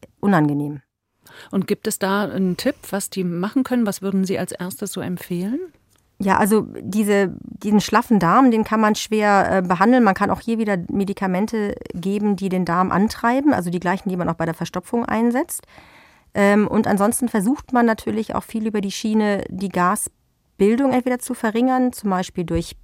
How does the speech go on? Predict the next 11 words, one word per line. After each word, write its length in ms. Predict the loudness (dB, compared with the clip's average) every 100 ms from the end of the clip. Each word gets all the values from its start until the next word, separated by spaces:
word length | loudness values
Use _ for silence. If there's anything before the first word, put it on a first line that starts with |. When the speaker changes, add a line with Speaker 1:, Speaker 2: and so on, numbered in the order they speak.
| _ -16 -6
Speaker 1:
äh, 140 | -2
natürlich, 420 | 0 -2 -4 -4
wenn 80 | 0
man 140 | 0
eine 80 | 0
Unverträglichkeit 680 | 0 -2 -4 -6 -6 -6 -4
hat, 160 | -4 -4
diese 180 | -6 -6
Zucker 320 | -4 0 0
entsprechend 500 | 0 -4 -6 -4 -4
wegzulassen. 600 | -6 -6 -2 -2 -2